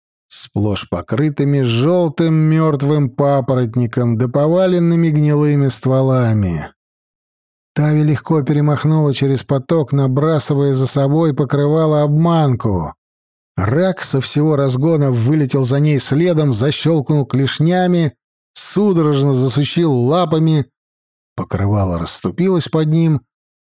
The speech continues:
огненное тело провалилось в ручей, взметнулись клубы пара — а в них Тави с торжеством увидела искажённую яростью полузвериную, полуптичью морду, пасть льва, глаза и перья орлиные.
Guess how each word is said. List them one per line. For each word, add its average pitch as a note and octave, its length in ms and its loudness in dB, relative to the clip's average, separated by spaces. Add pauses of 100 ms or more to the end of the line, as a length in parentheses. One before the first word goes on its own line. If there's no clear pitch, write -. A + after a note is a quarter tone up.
(120)
огненное F3+ 480 2
тело F3 340 0
провалилось D3 880 0
в F#2+ 100 -6
ручей, D#3+ 600 0
взметнулись E3 720 0
клубы F#3 380 0
пара — F#3 560 0 (380)
а A2 100 0
в A2 120 0
них B2+ 260 -2
Тави A#2 380 0
с - 80 -8
торжеством B2 960 -2 (460)
увидела C3+ 480 0
искажённую D3+ 920 0
яростью C#3+ 920 0 (260)
полузвериную, C#3 880 2
полуптичью C#3 720 0
морду, B2 720 0 (720)
пасть G2 360 -6
льва, A#2+ 380 0
глаза A#2 540 0
и A2+ 100 0
перья A#2 520 0
орлиные. A2 760 0